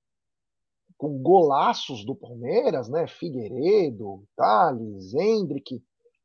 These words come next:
Mas olha, eu vou falar uma coisa: o que me chamou mais a atenção do jogo, aliás, um grande público, parabéns aos palmeirenses que se dispuseram a dar um cobertor, um agasalho,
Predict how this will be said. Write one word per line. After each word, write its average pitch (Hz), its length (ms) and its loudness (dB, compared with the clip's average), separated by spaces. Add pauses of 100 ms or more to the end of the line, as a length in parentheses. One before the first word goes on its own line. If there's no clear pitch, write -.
(260)
Mas 214 240 4
olha, 233 160 12
eu 220 40 8
vou 214 100 0
falar 208 280 2
uma 190 200 2
coisa: 143 400 -2
o 143 40 -10
que 180 120 -6
me 190 100 -2
chamou 180 380 0
mais 190 320 0
a 190 60 4
atenção 165 540 0
do 143 140 -4
jogo, 156 400 -2
aliás, 160 300 8
um 151 120 -6
grande 156 280 -2
público, 180 560 -4 (360)
parabéns 170 640 2
aos 165 100 4
palmeirenses 160 460 0
que - 120 -14
se 160 160 -8
dispuseram 160 680 2 (280)
a 143 140 0
dar 170 200 8
um 185 120 2
cobertor, 165 640 0
um 160 160 0
agasalho, 151 720 2